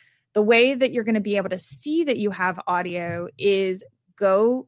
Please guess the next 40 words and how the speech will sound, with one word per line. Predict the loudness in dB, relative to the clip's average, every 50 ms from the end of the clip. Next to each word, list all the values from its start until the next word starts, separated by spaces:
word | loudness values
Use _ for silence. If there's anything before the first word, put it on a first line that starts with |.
| -14 -20
create | -20 -14 -8 -6 -6 -4 -2 -2 -2 -2 -2 -4 -6 -10
an | -10 -10
event. | -10 -10 -10 -10 -10 -10 -10 -10 -16 -20 -20 _ _ _ _ _ _ _ -4
When | -2 0
you | 0 0
go | 2 2 2 2
to | 2 0
create | 0 0 2 2 2
an | 2 0
event, | 0 0 0 0 -2 -2 -6
it's | -10 -10
gonna | -8 -8 -6 -4
give | -4 -4 -4
you | -4 -6
the | -8 -8 -12
type | -12 -14 -12 -6 -4 -4 -4 -6 _ _
options. | -4 -4 -4 -4 -4 -6 -4 -2 0 0 0 -2 -4
And | -6 -4 -4 -2 -2
when | -2 -2 -2
you | -2 -4 -4
see | -4 -6 -6 -6 -6 -6
three | -8 -10 -18 -20 -14 -10 -6 -4 -2 -2 -2 -2 -4
types | -6 -6 -4 -4 -4 -4 -6 -10
come | -10 -6 -4 -2 0
up, | 0 -2 -2 -6 -8 _ -14
LinkedIn | -10 -8 -6 -6 -6 -6 -6 -4 -2 -2
Live, | -2 0 0 0 0 -2 -4 -6 -10 -10 -6
external | -6 -6 -6 -6 -10 -8 -6 -6 -4 -4 -6 -6
link, | -6 -6 -6 -6 -6 -6
you | -8 -6
know, | -6 -6
obviously | -6 -6 -6 -8 -10 -10 -12 -12
to | -12
send | -12 -10 -10 -8 -8 -8 -8
us | -8 -8
somewhere | -8 -8 -8 -6 -4 -4 -4 -2
off | -2 -4 -4 -4 -8
of | -10 -10 -10
the | -12 -12
platform, | -8 -6 -4 -4 -4 -6 -6 -8 -6 -6 -6